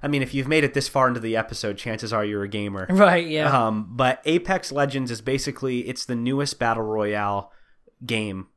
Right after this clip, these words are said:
Speaker 1: on the scene. It's akin to Fortnite, pub G, other battle royales. And it's fast-paced. It's
Speaker 2: Mm.
Speaker 1: Call of Duty or faster paced. Um, it's got, like, the arcadey feel that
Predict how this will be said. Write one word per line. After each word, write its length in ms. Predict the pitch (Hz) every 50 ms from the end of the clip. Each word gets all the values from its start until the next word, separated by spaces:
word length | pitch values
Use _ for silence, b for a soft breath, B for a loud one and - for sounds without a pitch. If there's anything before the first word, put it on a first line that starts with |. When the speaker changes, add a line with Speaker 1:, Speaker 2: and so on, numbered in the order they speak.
| _ _ _ _ _ _ _
Speaker 1:
on 160 | 135 123 110
the 80 | 104 98
scene. 360 | - - - 101 90 85 80
It's 160 | 85 90 -
akin 320 | 110 - - 117 110 107 104 -
to 260 | - 117 104 101 98
Fortnite, 640 | - - 127 123 104 110 117 113 113 113 120 - -
pub 220 | - 113 101 104
G, 420 | 101 110 107 107 107 104 104 b b b b b
other 280 | - 117 117 110 110 110
battle 320 | 104 110 104 101 98 98
royales. 600 | 95 92 92 90 87 87 85 85 82 82 - - b b b b b b b b _
And 500 | - 127 120 120 120 120 117 117 113 - - _ _ _ _
it's 200 | 147 143 - -
fast-paced. 720 | - 120 113 107 - - - 113 92 82 - - - - -
It's 220 | - 120 127 185 180 190
Speaker 2:
Mm. 160 | 190 170 151
Speaker 1:
Call 260 | 139 - 139 143 147 143
of 60 | 139
Duty 340 | 131 131 135 135 127 127 127
or 160 | - 117 107
faster 560 | - - - 127 127 123 123 - - - 123
paced. 600 | - - - 113 101 101 98 - - - - - - - - _ _ _ _ _
Um, 300 | - 98 95 95 95 95
it's 160 | 98 95 - -
got, 340 | - 123 120 117 - -
like, 280 | - 131 120 117 - -
the 80 | 113 -
arcadey 600 | 127 131 120 113 - - - 123 120 123 123 120
feel 520 | 120 - - 120 113 120 120 117 120 120 B B B B B B B
that 400 | 110 110 107 107 104 107 - -